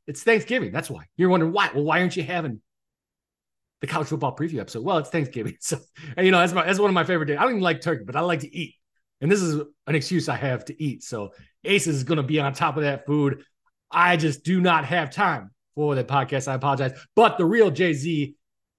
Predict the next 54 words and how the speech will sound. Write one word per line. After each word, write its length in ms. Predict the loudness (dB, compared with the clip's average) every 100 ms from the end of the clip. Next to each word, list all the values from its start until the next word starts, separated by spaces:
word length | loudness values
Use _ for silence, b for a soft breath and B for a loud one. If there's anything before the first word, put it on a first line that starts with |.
| -2
and 200 | 0 2
Hardways 400 | 2 2 0 -2
might 240 | 0 -2 0
be 140 | -2
on 160 | 0 0
there. 160 | -2
Again, 360 | -2 -2 -2 -2
check 240 | -4 0
our 100 | 2
socials. 480 | 2 -2 -6 -6 -12 -2
We'll 140 | 2
let 240 | 4 2 0
you 80 | 0
know. 160 | 0
I 80 | 0
apologize. 560 | 0 2 2 0 -2 -6 _ _ -10
I 100 | -6
do 160 | -2
not 220 | -2 -2 -2
know 100 | -2
that 160 | -2
information 640 | -4 -4 -4 -4 -4 -8 -10 _ _
right 220 | -2 -2
now. 160 | -2 -2
Hardways 400 | 2 2 2 -2
might 160 | -8 -10
know 160 | -12
that, 200 | -12 -8 -2
but 300 | 0 -2 -8 _ _ _ -10
again, 240 | -6 -4
he's 160 | -4 -2
busy 260 | -4 -4
scouting. 560 | -8 -4 -4 -4 -10 -12
Can't 240 | -2 0 -2 -10 _
disturb 460 | -8 -2 4 4 4
the 60 | 2
man 240 | 0 -2
when 100 | -2
he's 160 | -4 -4
trying 200 | -2 0
to 40 |
make 240 | 0 0 -2
us 180 | -4
money. 300 | -4 -4 -6 -14 -20 _ _
All 80 | 4
right, 100 | 4
I 40 | 4
think 160 | 0
that'll 220 | 0 0
cover 340 | -4 -2 0 -2
it 60 |
for 100 | -6
college 260 | -4 -2 -2
football. 380 | -2 0 0